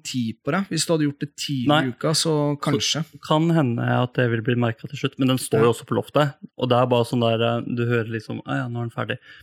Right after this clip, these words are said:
Speaker 2: Men vi får jo også beskjed på alle smartenhetene våre og på T V-en og alt mulig når den er ferdig, så det er ikke noe <laughs> vits at den lager den lyden heller.
Speaker 1: Dere gjør det?
Speaker 2: Ja,
Speaker 1: Ja.
Speaker 2: men den er jo smart, må vite.
Speaker 1: Smart.
Speaker 2: Ja.
Speaker 1: Smart som fy.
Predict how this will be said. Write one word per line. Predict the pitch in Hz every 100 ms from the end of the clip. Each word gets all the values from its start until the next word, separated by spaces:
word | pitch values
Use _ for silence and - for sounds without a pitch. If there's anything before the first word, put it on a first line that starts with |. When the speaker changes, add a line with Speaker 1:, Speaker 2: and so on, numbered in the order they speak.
| -
Speaker 2:
Men | 165
vi |
får | - 156
jo |
også | 165 156
beskjed | 160 - 131 127
på | 151
alle | 131 127
smartenhetene | 131 - 117 - 127 127 123 _ 143
våre | 135 143
og |
på | 143
T | 147
V-en | 135 123
og | 127
alt | 131
mulig | 139 139
når | 151
den | 139
er | 131 127
ferdig, | 139 175
så | 170 165
det |
er | 143
ikke | 180
noe | 180
<laughs> | 165
vits | - -
at | 143
den | 156
lager | 147 127
den | 123 123
lyden | 123 127
heller. | 123 165 - - - -
Speaker 1:
Dere | 170 151
gjør | 147
det? | 147 165 - -
Speaker 2:
Ja, | 139 127 -
Speaker 1:
Ja. | 131 - -
Speaker 2:
men | 131
den | 131
er | 127
jo | 117
smart, | - 131 -
må | 156
vite. | 135 135 - _ _ _ _ _ _ _ _
Speaker 1:
Smart. | - - 147 - - - - 160
Speaker 2:
Ja. | - - - - - - -
Speaker 1:
Smart | - 151 143
som | 175 165
fy. | 165